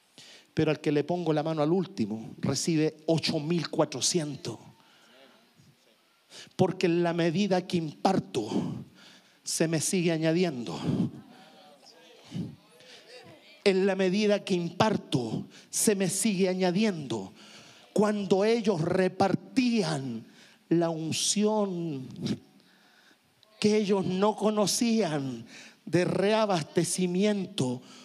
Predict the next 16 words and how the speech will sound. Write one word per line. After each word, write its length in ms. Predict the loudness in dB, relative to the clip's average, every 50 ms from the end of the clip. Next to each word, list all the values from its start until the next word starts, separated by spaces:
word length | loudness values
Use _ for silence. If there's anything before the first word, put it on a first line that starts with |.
| -20 -20 -20
fluía 800 | -10 -2 0 2 2 2 2 2 0 0 0 0 0 2 2 0
desde 400 | 0 2 0 0 2 2 0 0
sus 240 | 0 2 0 -2 -4 -4
manos. 560 | 0 0 0 0 0 -2 -4 -6 -6 -4 -4 -6 -6 -8 -12 -16 -20 -20 -20 -20 -18 -16 -14 -12 -12 -10 -10 -12 -12 -14 -16 -18 -20 -20 -20 -20 -20 -20 -20 -20 -20 -20 -20 _ _ _ _ _ _ _ _ _ _ _ _ _ _ _ _ _ _ _ _ _ _ _ -20 -20 _ _ _ _ _ _ _ _ _ _ _ -20 -20 -20 -18 -18 -18 -18 -16 -18 -16 -16 -18 -18 -20 -20 -20 -20 -20 -20 -20 -20 -20 _ _ _ _ _ -20 -20 -20 -20 -20 _ -4
¿Qué 120 | -2 0
es 60 | 0
lo 160 | 2 2 2 2
único 360 | 0 0 -2 -2 -2 -2 -2
que 140 | -2 -4 -2
querían 340 | -2 0 0 0 -2 -2
hacer 220 | -4 -6 -6 -4 -4
los 160 | -2 -2 -2
discípulos? 580 | -4 -4 -2 -2 -4 -4 -4 -6 -8 -8 -10 -14 -16 -20 -20 -20 -20 -20 -20
Salir 720 | -16 -14 -10 -6 -4 -2 -2 0 0 2 2 2 2 0 0
de 160 | -2 -2 -2
ahí. 600 | 0 0 0 0 -2 -4 -4 -6 -10 -14 -18